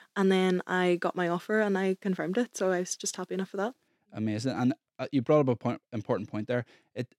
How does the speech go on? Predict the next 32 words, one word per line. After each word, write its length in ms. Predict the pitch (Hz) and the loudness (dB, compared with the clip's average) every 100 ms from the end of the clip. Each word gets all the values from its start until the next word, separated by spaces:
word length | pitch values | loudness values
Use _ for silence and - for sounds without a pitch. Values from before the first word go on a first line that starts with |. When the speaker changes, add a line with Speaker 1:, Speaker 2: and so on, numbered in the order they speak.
| _ - | _ -20
Speaker 2:
<sighs> 600 | - _ _ _ _ - | -20 _ _ _ _ 2
no 180 | 143 156 | 4 6
news 220 | 147 135 | 6 4
is 100 | 117 | -2
good 220 | 113 101 | -4 -4
news 260 | 107 110 - | -4 -6 -6
during 240 | 110 107 | -4 -4
that 180 | 107 - | -4 -6
period 280 | 113 107 107 | -4 -4 -4
where 80 | 107 | -4
you're 80 | 107 | -4
waiting 200 | 95 110 | -4 -6
for 120 | 110 | -6
offers. 400 | 110 - 127 - | -6 -6 -8 -4
Speaker 1:
Yeah. 260 | 226 208 220 | 4 6 8
Speaker 2:
I 80 | 226 | 8
know 100 | 131 | 6
it 60 | 135 | 4
can 100 | 135 | 4
be 80 | 127 | 2
frustrating 460 | - - 113 110 | -2 -8 -4 -4
when 100 | 110 | -4
you 60 | 104 | -6
have 200 | 113 - | -8 -12
to 100 | 98 | -8
wait, 200 | 101 117 - | -6 -6 -8
but 140 | 104 - - - | -12 -12 -20 -4
our 140 | 120 120 | 0 2
admissions 420 | 107 107 110 - | 0 -4 -8 -8
team 240 | 117 104 | -6 -6
are 80 | 98 | -4
doing 200 | 107 | -4